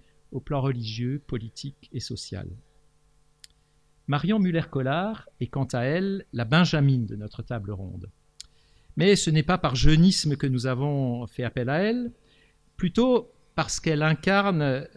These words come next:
selon moi, selon ceux qui ont préparé cette soirée, une certaine fraîcheur d'esprit, interrogeant depuis son parcours de croyante et de théologienne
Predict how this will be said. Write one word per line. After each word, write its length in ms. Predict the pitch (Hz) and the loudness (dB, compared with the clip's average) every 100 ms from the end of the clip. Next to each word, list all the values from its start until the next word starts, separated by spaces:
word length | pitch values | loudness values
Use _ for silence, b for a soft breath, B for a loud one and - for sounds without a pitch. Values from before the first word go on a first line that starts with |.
| - 123 | -16 -16
selon 320 | - 123 120 | -12 -6 -2
moi, 320 | 139 202 233 | 0 2 0
selon 520 | - 131 120 113 107 98 | -2 -6 -4 -6 -8 -10
ceux 200 | - 123 | -10 -10
qui 160 | - | -8
ont 60 | 107 | -6
préparé 420 | - 131 135 151 | -4 -2 0 -2
cette 220 | - 117 | -4 -8
soirée, 420 | - 135 143 220 233 B B B | -4 -2 0 -2 -6 B B B
une 80 | 127 | -4
certaine 360 | 170 - 202 196 | -4 -2 -2 -2
fraîcheur 460 | - 180 - 185 | -4 -4 -4 -4
d'esprit, 560 | 160 160 - - 123 - - _ b b b b _ | -4 -4 -8 -8 -8 -8 -20 _ b b b b _
interrogeant 840 | 151 139 165 143 151 131 180 190 | -2 0 2 2 4 6 6 4
depuis 520 | 160 143 - 160 151 143 | 2 -2 -2 -4 -4 -4
son 220 | - 123 | -6 -4
parcours 580 | 139 - - 185 185 151 | -4 -4 -6 -2 -2 -2
de 140 | 131 | -6
croyante 640 | - 143 139 160 175 180 | -6 -4 -2 -2 -2 -4
et 80 | 131 | -4
de 100 | 117 | -2
théologienne 920 | 117 156 143 131 110 127 139 170 190 | -2 0 2 2 0 0 2 2 2